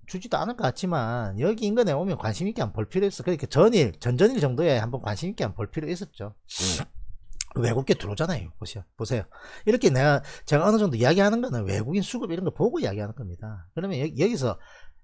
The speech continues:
Speaker 1: 앞전에, 어, 현대건설이나 이런 것처럼 위에 올라간 이거 정도만 노리고 가면 되거든요. 그럼 밀리는 하루 이틀은 패스.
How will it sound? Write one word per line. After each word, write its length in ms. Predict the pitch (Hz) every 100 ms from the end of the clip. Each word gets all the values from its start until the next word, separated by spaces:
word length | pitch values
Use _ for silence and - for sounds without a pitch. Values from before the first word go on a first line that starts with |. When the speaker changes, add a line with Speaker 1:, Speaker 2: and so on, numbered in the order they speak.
| - _
Speaker 1:
앞전에, 800 | - 143 - 208 190 185 180 - - - - - _ - - - - - - -
어, 600 | 107 104 98 92 - - - 135
현대건설이나 540 | 131 156 135 156 131
이런 120 | 151
것처럼 720 | 175 - - 180 113 104 92 -
위에 580 | 110 143 247 196 117 110
올라간 480 | - 214 254 185 147 -
이거 220 | 214 330
정도만 380 | 330 151 156 127
노리고 200 | 156 214
가면 220 | 127 170
되거든요. 560 | - 101 202 139 135 165 - - -
그럼 320 | 208 208 123 - - -
밀리는 500 | 123 120 160 214 175
하루 260 | 107 147 170
이틀은 380 | 180 156 127 104
패스. 460 | 180 - - 92